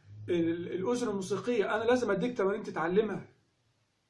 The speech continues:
ليس كل الطلاب اللي بيأتوا إلي عندهم خلفية، عندهم خلفية بالسماع، لا، في ناس ما بتسمعش.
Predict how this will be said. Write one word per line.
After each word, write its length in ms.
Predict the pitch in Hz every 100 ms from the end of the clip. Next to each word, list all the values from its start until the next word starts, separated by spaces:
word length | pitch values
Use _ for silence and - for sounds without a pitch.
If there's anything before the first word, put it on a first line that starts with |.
| _ _ _ _ _ _ _ _ _ -
ليس 220 | 196 196
كل 260 | 220 302 269
الطلاب 360 | 247 220 262 269
اللي 140 | 214
بيأتوا 320 | 226 247 240
إلي 100 | 220
عندهم 320 | 233 196 214
خلفية، 600 | 247 214 185 - 247 196 -
عندهم 360 | 165 180 247 247
خلفية 320 | 220 208 247
بالسماع، 480 | 226 - 190 226 240
لا، 260 | 240 285
في 160 | - 262
ناس 200 | 269 254
ما 60 |
بتسمعش. 580 | 185 - 226 247 185 -